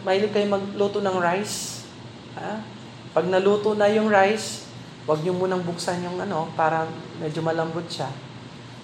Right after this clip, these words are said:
Pag time na, pwede mo nang buksan yan. Ano yung lalabas?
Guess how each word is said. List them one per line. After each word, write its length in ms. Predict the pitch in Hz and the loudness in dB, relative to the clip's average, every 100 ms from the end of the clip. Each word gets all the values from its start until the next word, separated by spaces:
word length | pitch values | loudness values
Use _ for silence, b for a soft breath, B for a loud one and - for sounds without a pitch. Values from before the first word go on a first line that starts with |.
| - | 6
Pag 240 | 190 190 | 6 8
time 320 | 208 202 208 | 6 6 4
na, 320 | 196 165 170 - | 2 0 0 2
pwede 240 | 190 190 | 2 2
mo 160 | 190 185 | 0 0
nang 160 | 175 | -2
buksan 400 | 165 - 185 165 | -4 -4 -4 -2
yan. 160 | 143 143 147 | -4 -6 -8
Ano 240 | - 208 233 | 0 2 4
yung 240 | 214 202 | 2 2
lalabas? 720 | 170 180 175 156 156 - - | 4 4 2 -2 -4 -8 -12